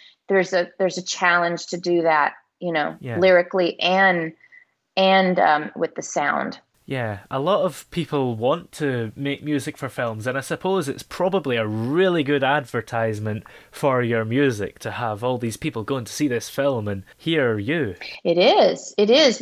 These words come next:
Speaker 1: it's, but it's also highly competitive because,
Speaker 2: Yeah.
Speaker 1: as you said, so many people wanna do it. I found that a lot of the films I've gotten to work on, um, were through friends of mine that were either directing or producing, or I was referred to somebody.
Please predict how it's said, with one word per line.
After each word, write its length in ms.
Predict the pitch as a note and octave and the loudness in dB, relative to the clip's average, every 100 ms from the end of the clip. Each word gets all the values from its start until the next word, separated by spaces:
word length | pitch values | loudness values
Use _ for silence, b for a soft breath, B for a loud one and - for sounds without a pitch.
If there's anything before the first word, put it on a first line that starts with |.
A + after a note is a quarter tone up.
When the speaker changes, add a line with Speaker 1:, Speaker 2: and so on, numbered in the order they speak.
| - | -2
Speaker 1:
it's, 160 | G3+ - | -4 2
but 160 | A#3 | 4
it's 160 | C4 C4 | 4 4
also 340 | C#4+ D#4 F4+ | 2 4 2
highly 440 | B3 A3 A3+ C4+ A#3 | 4 2 2 2 -2
competitive 800 | - F#3 F3+ G3+ G#3+ G3 E3+ F3+ | -4 -6 -2 0 2 2 0 -2
because, 280 | F3 F#3 F#3 | -6 -2 0
Speaker 2:
Yeah. 60 | |
Speaker 1:
as 140 | F#3 F#3 | 0 0
you 80 | |
said, 300 | F3+ G#3 G3 | 0 0 0
so 160 | - F#3 | 2 0
many 220 | F#3 F3+ | 2 -2
people 360 | F3 F#3+ F#3 F#3 | 0 0 0 2
wanna 380 | F3 G3 G#3+ F#3+ | 4 6 6 4
do 200 | F3 E3+ | 6 8
it. 180 | E3 - B B B B | 6 4 B B B B
I 140 | G#3+ G#3+ | 4 4
found 360 | G#3+ A#3 G#3+ G3+ | 4 2 2 -2
that 100 | G3 _ | -8 _
a 60 | F#3+ | -4
lot 260 | F#3 F#3+ G#3 | 0 2 2
of 100 | G3+ | -2
the 100 | F#3+ | -4
films 280 | G3 F3+ F3 | -4 -6 -4
I've 160 | E3+ - | -6 -2
gotten 240 | F3 F3+ | -4 -4
to 40 | |
work 280 | E3 E3+ E3+ | -4 -4 -4
on, 400 | F3 E3 D#3+ D#3+ - _ _ _ _ - | -4 -2 -2 -6 -12 _ _ _ _ 0
um, 500 | F3 D#3+ D#3 D3 - - | 2 2 0 -4 -8 -4
were 440 | F3+ F3+ F3+ F3+ - | 4 4 4 -4 -6
through 160 | F#3+ F3 | -4 -4
friends 480 | - F3+ F3 F3 | -2 -2 0 -2
of 100 | F3 | -4
mine 520 | F3 D#3+ D#3+ D#3+ D#3+ D#3+ | -2 -2 0 0 0 4
that 380 | D#3 D#3 - | 4 4 0
were 240 | E3 D#3+ - | 0 2 4
either 280 | D#3+ E3 D#3+ | 2 2 -2
directing 800 | E3+ G3+ G#3+ G#3+ G3+ F#3+ F#3 F#3 - | 0 2 2 0 -4 -2 -2 -2 -2
or 280 | E3+ E3 D#3 | 2 2 2
producing, 720 | - F3 F#3 - F#3 F3 E3+ | -4 -4 -4 0 2 2 2
or 240 | E3 E3+ | 4 6
I 80 | D#3 | 6
was 240 | D#3 D#3 D#3 | 4 0 -4
referred 640 | D#3+ - F3 E3 E3 E3+ | -4 2 4 6 4 -2
to 80 | E3+ | -16
somebody. 720 | - E3 E3 D#3+ E3 D#3 D#3 | -10 -8 -2 0 0 -2 -6